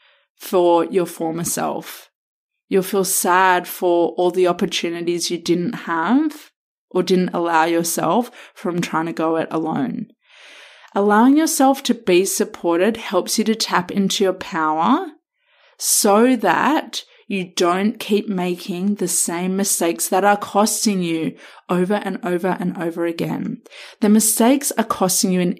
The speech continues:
every definition of the word. They're costing you financially. They're costing you energetically. They're costing you in your career. They're costing you in your relationships. They're costing you in your intimate and erotic life.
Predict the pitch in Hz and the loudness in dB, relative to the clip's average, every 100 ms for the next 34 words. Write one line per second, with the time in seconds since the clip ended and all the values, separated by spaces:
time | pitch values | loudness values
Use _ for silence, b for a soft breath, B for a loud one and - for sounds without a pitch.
0 | - 196 208 202 196 180 170 165 165 185 | 2 4 4 2 2 0 -2 -6 -4 -4
1 | 175 160 147 - 175 190 180 196 185 180 | -2 -2 -4 -4 -2 0 0 -2 -4 -4
2 | 170 160 - - 180 - 170 - 170 185 | -4 -2 -2 -2 -2 -2 -2 -2 0 0
3 | 180 175 - 175 180 180 165 160 - - | 0 -2 -2 0 0 0 -2 -2 -6 -4
4 | - - - B B - 196 190 190 180 | -4 -4 -6 B B -2 -2 0 -2 0
5 | - 196 185 180 - 180 175 175 - 165 | 0 0 2 2 2 0 0 -4 -4 -2
6 | 160 151 - - B B 202 190 196 180 | 0 0 -2 -6 B B -2 2 2 2
7 | 202 185 180 180 170 165 160 - 165 160 | 0 2 2 2 2 2 2 0 -2 -2
8 | 160 - - 185 - 190 - 190 185 185 | -2 -2 -2 -4 -4 -4 -2 -2 0 0
9 | 180 180 175 - 180 175 180 175 - 185 | 2 0 0 -2 0 0 -2 -4 -4 -4
10 | 160 156 147 175 - 147 - - | -2 -2 -2 -4 -4 -2 -2 -4